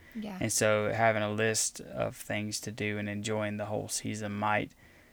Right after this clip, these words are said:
Speaker 2: slow down time for adults, and it might speed up the time for the kids,
Speaker 1: Yeah.
Speaker 2: right? You know, it might, it kinda might fix both of,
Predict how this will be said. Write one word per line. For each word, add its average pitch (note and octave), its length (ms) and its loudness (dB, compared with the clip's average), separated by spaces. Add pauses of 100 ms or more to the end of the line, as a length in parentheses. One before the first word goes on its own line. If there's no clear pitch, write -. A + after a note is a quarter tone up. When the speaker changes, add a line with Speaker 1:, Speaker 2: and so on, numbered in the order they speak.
(120)
Speaker 2:
slow A#2 380 6
down A2 400 6
time G#2 420 0
for G#2 220 0
adults, G#2 640 2
and A2+ 180 -2
it A2 60 0
might G#2 300 4
speed - 360 0
up G#2+ 200 4
the A2+ 80 -6
time G#2+ 340 0
for - 160 -4
the G#2 100 -2
kids, G#2 440 2
Speaker 1:
Yeah. A2+ 200 8
Speaker 2:
right? B2+ 160 12
You B2+ 120 6
know, B2 180 8
it A#2+ 60 8
might, A#2+ 400 10
it - 240 -6
kinda B2+ 240 8
might A#2+ 360 4
fix - 280 0
both B2 360 -2
of, - 440 -8